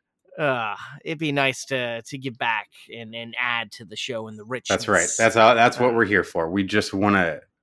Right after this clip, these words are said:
Speaker 2: butter up that toast and give you the best quality show we possibly can. And, uh, that, that's, we're, includes exploring other avenues like this film festival. Uh, if you have any other suggestions,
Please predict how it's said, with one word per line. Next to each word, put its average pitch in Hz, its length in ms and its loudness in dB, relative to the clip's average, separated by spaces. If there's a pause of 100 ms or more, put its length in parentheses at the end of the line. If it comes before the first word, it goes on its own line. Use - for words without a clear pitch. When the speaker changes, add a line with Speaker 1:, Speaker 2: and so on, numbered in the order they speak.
(100)
Speaker 2:
butter 107 560 4
up 110 160 6
that 104 200 2
toast 87 400 -2
and 92 200 -2
give 98 180 0
you 95 220 0
the 90 100 -2
best 92 280 -4
quality 98 300 -2
show 95 180 -4
we 92 100 -6
possibly 92 400 -4
can. 98 380 -2 (480)
And, 101 420 0
uh, 92 380 4 (100)
that, 117 240 4
that's, 113 260 0
we're, 113 320 -2 (100)
includes 156 360 6
exploring 170 400 6
other 160 160 10
avenues 123 560 6
like 101 300 2
this 107 340 -2
film 131 220 -2
festival. 85 500 -2 (380)
Uh, 117 60 4
if 110 160 2
you 180 60 10
have 220 80 10
any 175 120 10
other 226 80 8
suggestions, 131 720 4